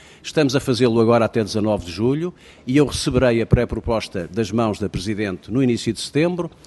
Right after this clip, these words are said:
Será, naturalmente, agendada para Conselho de Ministros e será remetida à Assembleia da República, desejando nós que também o P S D e o C D S possam associar construtivamente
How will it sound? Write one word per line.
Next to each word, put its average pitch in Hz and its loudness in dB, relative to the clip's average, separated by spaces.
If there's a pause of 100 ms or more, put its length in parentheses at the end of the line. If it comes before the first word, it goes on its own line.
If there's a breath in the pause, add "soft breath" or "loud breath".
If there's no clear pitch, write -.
(140 loud breath)
Será, 117 2
naturalmente, 107 -2
agendada 107 -4
para 107 -8
Conselho 107 -6
de 101 -8
Ministros 123 -6
e 117 -6
será 110 -4
remetida 104 -6
à - -4
Assembleia 107 -8
da 104 -6
República, 131 -6 (360 loud breath)
desejando 107 -8
nós 120 -2
que - -18
também 117 0
o 113 -2
P 117 0
S 107 -4
D 123 0
e - 2
o 117 -2
C 110 -4
D 95 -4
S - -8
possam 117 -6
associar 107 -4 (260 loud breath)
construtivamente 113 -2